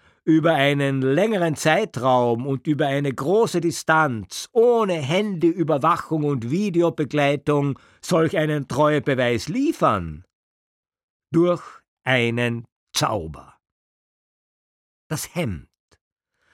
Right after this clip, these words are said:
das so lange rein bleiben wird, solange die Frau ihrem Mann die Treue hält,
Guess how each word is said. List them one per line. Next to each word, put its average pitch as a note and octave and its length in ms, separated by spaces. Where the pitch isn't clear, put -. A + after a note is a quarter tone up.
das E3 180
so A3+ 500
lange F3+ 540
rein D#3+ 500
bleiben A#2+ 420
wird, C#3+ 560
solange F3+ 460
die D#3 100
Frau F#3 720
ihrem C#3 300
Mann D3+ 320
die C3+ 180
Treue D#3+ 380
hält, C#3 580